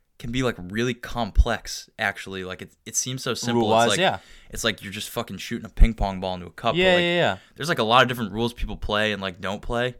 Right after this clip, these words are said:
Speaker 2: Yeah.
Speaker 1: A, a lot of different, like, like, facets to it.
Speaker 2: Well,
Speaker 1: It,
Speaker 2: yeah, I
Speaker 1: it,
Speaker 2: mean,
Speaker 1: it's
Speaker 2: there's a
Speaker 1: fucking,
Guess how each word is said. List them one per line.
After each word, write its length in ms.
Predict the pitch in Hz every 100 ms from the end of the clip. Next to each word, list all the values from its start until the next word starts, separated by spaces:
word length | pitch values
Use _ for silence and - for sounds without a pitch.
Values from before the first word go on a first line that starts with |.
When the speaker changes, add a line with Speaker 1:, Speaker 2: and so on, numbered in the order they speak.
| _ _ _ -
Speaker 2:
Yeah. 340 | 190 113 - -
Speaker 1:
A, 40 |
a 20 |
lot 220 | 107 104 104
of 60 |
different, 280 | 107 - 101
like, 320 | 98 95 - - - - _ _ -
like, 140 | 101
facets 540 | - 92 92 98 120 -
to 100 | 143
it. 40 |
Speaker 2:
Well, 100 | 269
Speaker 1:
It, 40 | 277
Speaker 2:
yeah, 140 | 175
I 40 | 110
Speaker 1:
it, 60 |
Speaker 2:
mean, 100 | 127
Speaker 1:
it's 80 | 147
Speaker 2:
there's 140 | 160 156
a 20 |
Speaker 1:
fucking, 260 | 151 117